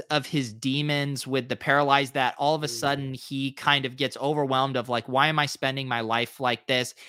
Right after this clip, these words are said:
Speaker 1: And I could see him, like, retiring and doing, like,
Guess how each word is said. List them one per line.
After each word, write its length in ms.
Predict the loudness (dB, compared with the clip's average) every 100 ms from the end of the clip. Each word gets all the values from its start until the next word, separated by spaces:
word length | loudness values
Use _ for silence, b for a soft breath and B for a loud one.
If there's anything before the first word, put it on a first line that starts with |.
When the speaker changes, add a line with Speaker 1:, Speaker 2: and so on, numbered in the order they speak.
| B 0
Speaker 1:
And 460 | 4 4 2 -4 -14 _
I 100 | 0
could 220 | 0 -2 -6
see 340 | -8 -6 -6
him, 560 | -4 -2 0 0 -2 -8 -14 _ _
like, 200 | 0 0
retiring 880 | -2 -2 2 2 2 -2 -4 -6 -8
and 180 | -10 -6
doing, 360 | -4 -2 -2
like, 460 | -2 0 2 0